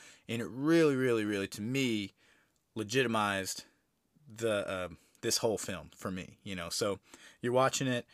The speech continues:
It opens up with a couple of newsreels, some old M T V News. It's got Jay Leno on there talking about it, Conan O'Brien, and they're all talking about the Blair Witch. So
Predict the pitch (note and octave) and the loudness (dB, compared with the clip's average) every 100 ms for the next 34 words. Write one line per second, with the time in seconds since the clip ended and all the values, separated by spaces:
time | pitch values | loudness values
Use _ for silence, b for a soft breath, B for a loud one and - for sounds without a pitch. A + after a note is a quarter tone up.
0 | b _ A#2 C3 C#3 C3 A#2+ A#2 - A2 | b _ 2 4 4 2 4 2 2 0
1 | G#2 - - B2 A2 G2+ B2 C#3+ C3 B2 | 0 -2 -2 -2 -2 -2 2 2 2 2
2 | C3 B2+ A#2+ A2+ - G#2+ A#2+ A#2+ A2 B2+ | 2 4 2 0 -4 -4 0 0 0 -4
3 | - C3 A#2+ A#2 B2 C3+ C3 B2+ A2+ G#2+ | -2 -2 -2 -2 0 2 2 0 -2 -6
4 | - A2 G2 A2 G2+ G#2+ C#3 B2+ B2 A#2+ | -4 -2 -2 -4 -4 -2 -2 0 0 0
5 | A2+ A2 A#2 A2+ A2+ G#2+ G#2+ A2 - - | -2 -2 -4 -4 -6 -4 -2 -2 -4 -4
6 | B2+ B2 A2 A2 G#2+ G#2+ G#2 b b b | -2 -2 -4 -4 -2 -2 -4 b b b
7 | b b b b _ G#2 G2+ A2+ A2 C3 | b b b b _ -6 0 2 2 0
8 | A2 A2+ G2 G#2 G#2+ G#2+ G#2+ A#2+ G2 - | -2 -2 -6 -4 -2 -2 0 0 0 0
9 | A#2+ G#2 | 0 0